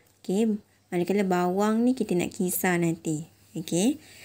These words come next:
dan juga cili kering. Cili kering ni kita akan rebus sampai dia dah jadi, uh, lembut sikit and then kita kisar lah. Okey, untuk kita buat sambal. Okey,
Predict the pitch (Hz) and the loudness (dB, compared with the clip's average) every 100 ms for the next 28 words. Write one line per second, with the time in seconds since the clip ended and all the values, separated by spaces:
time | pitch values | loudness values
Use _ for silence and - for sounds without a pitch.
0 | - - 196 208 208 208 208 220 - - | -20 -6 0 2 2 0 0 0 -2 0
1 | 233 190 196 190 - 185 180 175 175 180 | 0 2 0 0 -2 0 0 0 0 -2
2 | 185 202 208 220 240 240 220 196 190 190 | 0 0 4 6 6 4 0 0 0 0
3 | 196 - 220 240 247 262 294 - - - | -2 -2 2 4 6 4 2 -4 -20 -20
4 | - 208 180 185 196 190 185 185 185 180 | -12 -6 -6 -2 -4 -2 -2 -2 -2 -2
5 | 175 180 180 180 185 180 160 170 170 170 | -2 -2 -4 -4 -4 -4 -4 -2 -2 -2
6 | 170 - - - 196 180 180 202 196 - | -4 -8 -20 -10 -4 -2 -2 -2 -4 2
7 | 240 190 196 208 202 190 180 190 190 - | 2 4 2 2 2 -2 -2 -2 -2 0
8 | 196 214 247 - _ _ _ - 196 208 | 2 2 0 -4 _ _ _ -20 -10 -2
9 | 247 330 - _ _ _ 277 214 202 - | 0 0 -8 _ _ _ -12 -2 -2 0
10 | - 175 170 - 196 170 165 160 147 - | -2 0 -2 -2 -2 0 0 0 -2 -10
11 | _ _ _ _ _ _ _ 196 277 311 | _ _ _ _ _ _ _ 0 0 -2